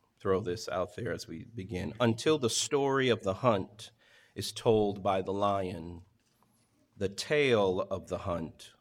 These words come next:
will always glorify the hunter." As I stand here, I remember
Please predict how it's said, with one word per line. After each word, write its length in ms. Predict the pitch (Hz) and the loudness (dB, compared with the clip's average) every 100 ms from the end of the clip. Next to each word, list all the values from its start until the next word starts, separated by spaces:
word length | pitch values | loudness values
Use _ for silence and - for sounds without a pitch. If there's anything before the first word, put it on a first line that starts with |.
| _ | _
will 260 | 95 90 - | -4 -4 0
always 720 | 113 113 104 87 90 85 80 | 4 4 4 0 -6 -8 -10
glorify 880 | 76 85 95 98 90 87 87 85 85 | -10 -2 0 0 -2 -4 -8 -8 -8
the 140 | 85 87 | -10 -10
hunter." 600 | 101 87 - - - - _ _ _ _ _ _ _ _ _ _ _ - - - | -8 -10 -10 -14 -16 -20 _ _ _ _ _ _ _ _ _ _ _ -20 -20 -2
As 160 | 110 117 | 2 4
I 80 | |
stand 440 | 110 - 143 143 127 | 4 2 0 0 2
here, 140 | 127 | 2
I 60 | 107 | 4
remember 720 | 101 104 110 107 101 98 95 | 2 2 2 2 2 2 -2